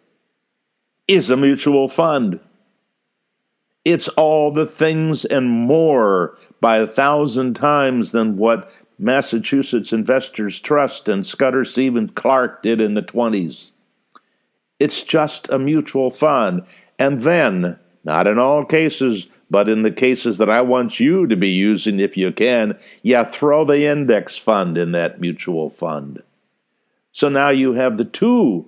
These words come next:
two greatest products in one fund, and then you throw in a professional manager whose job it is to actually address your risk.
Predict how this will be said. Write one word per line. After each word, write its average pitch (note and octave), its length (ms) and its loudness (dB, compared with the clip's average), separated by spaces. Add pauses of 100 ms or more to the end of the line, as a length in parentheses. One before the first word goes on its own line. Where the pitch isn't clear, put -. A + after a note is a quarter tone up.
(140)
two A3 420 0
greatest C#3+ 460 0
products G#2 680 -2 (640)
in G#2 200 0
one D#3+ 320 0
fund, F2+ 560 -2 (520)
and F2 200 -6
then C3 500 -2 (160)
you F#2 140 0
throw B2 440 0
in A#2+ 140 0
a G#2 80 0
professional A#2+ 680 -2
manager A#2+ 720 -2 (200)
whose A2+ 240 -2
job C3+ 440 0
it C3+ 100 0
is C#3+ 240 0
to - 320 -2
actually D3+ 520 -2
address C3 640 -2
your C3 220 2
risk. G2+ 380 -2